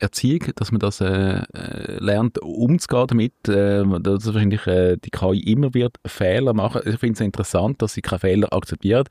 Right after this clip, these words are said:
Würde mich auch interessieren, tun dann die Leute dann nicht mehr K I brauchen, hören sie auf und gehen wieder zurück, äh,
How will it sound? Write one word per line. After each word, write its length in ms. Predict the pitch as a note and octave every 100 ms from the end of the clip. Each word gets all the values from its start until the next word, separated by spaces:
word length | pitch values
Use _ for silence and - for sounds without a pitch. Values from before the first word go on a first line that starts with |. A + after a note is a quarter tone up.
| - - - -
Würde 140 | - G#2
mich 100 | G2+
auch 40 |
interessieren, 460 | A2 C3 - A#2 G#2
tun 180 | G2+ G2
dann 100 | F#2+
die 80 |
Leute 220 | F#2 F#2+ -
dann 240 | F2 E2 D#2+ -
nicht 160 | G2+
mehr 80 | F#2+
K 200 | - E2+ F2+
I 120 | F2
brauchen, 440 | - A#2+ F3 E3
hören 220 | G2 F2 -
sie 100 | A2+
auf 160 | C#3+
und 80 | A#2+
gehen 180 | G2+ F#2
wieder 220 | F2+ F2 - - - - - -
zurück, 360 | - G2+ G2+
äh, 260 | D#2+ E2